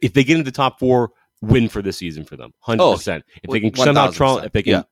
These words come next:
Speaker 1: if you, if Chelsea can qualify for Champions League, even if they get the Europa at this point in time, if they get a fifth place, they'll take anything at this, at where they're at because
Speaker 2: Seriously.
Speaker 1: it's been a terrible run, a terrible start for them, a, a team that spent over two hundred million dollars,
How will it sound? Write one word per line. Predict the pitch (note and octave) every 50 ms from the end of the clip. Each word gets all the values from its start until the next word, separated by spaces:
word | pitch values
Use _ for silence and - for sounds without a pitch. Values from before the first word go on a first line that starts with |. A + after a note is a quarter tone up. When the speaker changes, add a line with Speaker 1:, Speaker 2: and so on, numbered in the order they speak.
| _ _ -
Speaker 1:
if | G2+ -
you, | C3 C#3+ A#2 F2+
if | G#2+ -
Chelsea | - D3+ C#3+ - - C#3+
can | - - F#2+ -
qualify | - B2 B2+ B2+ B2 - B2+ A#2+
for | - G#2+
Champions | - - A#2+ A2+ G#2+ - A2 G#2+ G#2 F2+
League, | G2+ G2+ F#2+ F#2 E2 - _ _ _ _ _ _ _ _ _ _ _ _ _
even | - E3+ D#3 D#3
if | C3
they | - C#3
get | B2 A#2+
the | F2+ G2
Europa | G2 F#2+ F2+ - -
at | D2+
this | E2+ F#2 -
point | - E2 D2+ C#2 -
in | C#2
time, | C2 C2
if | E2 F#2+
they | A#2 B2
get | A#2+ B2+ G2+
a | E2+
fifth | - - G#2+ A#2 A#2+ -
place, | - A#2+ C3 B2+ C3 B2 - - - - _ _ _ _ _ _ _ _ _ _ _ _ _ _ _ _ _ _
they'll | B2 C3+ C3+
take | - C3+ A#2 -
anything | G#2+ G2 F2+ - - D#2+ D2
at | C#2 -
this, | D#2 - - _ - - _
at | - F#2+ F2+ F2+
where | F#2 F#2 F2+ A2 A2+ G#2+
they're | G2 F#2 F2+
at | D#2 D2 - -
because | - G2 G2+ C#3+ F#3 G3 F2+ F2
Speaker 2:
Seriously. | D#2 D#2 - - - _ _ _ _ _ _ _ _
Speaker 1:
it's | - G2+ -
been | - F2+
a | E2+
terrible | - - - - B2+ C#3 C#3+ C3+ B2+ A2+ G2
run, | F#2+ G2 F#2+ F#2 F2+ -
a | -
terrible | - - A#2 B2 A#2+ G#2+ G2+
start | - - G2+ F#2 E2+
for | - - E2+
them, | E2+ F2 E2+ D#2+ D2 - _ _ - - - _ _ _ _
a, | F#2+ F#2 F#2+ -
a | F#2+
team | - - - A#2+ A#2 A2
that | G#2+ G2
spent | - - - G2+ F#2+ E2+ -
over | G2+ G#2 F#2 G2
two | - - C3 B2
hundred | B2 G#2+ F2+ F#2+
million | F#2 F2 D#2+ D#2+
dollars, | E2 G2 F2+ F2 F2 E2+ D#2+